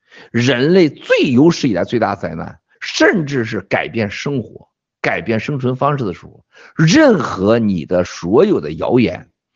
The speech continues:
任何你自己不把握好的所有的这儿社交媒体的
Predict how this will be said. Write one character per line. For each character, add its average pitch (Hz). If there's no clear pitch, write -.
任 196
何 104
你 101
自 160
己 -
不 214
把 -
握 160
好 -
的 -
所 135
有 139
的 90
这 123
儿 107
社 147
交 120
媒 110
体 -
的 -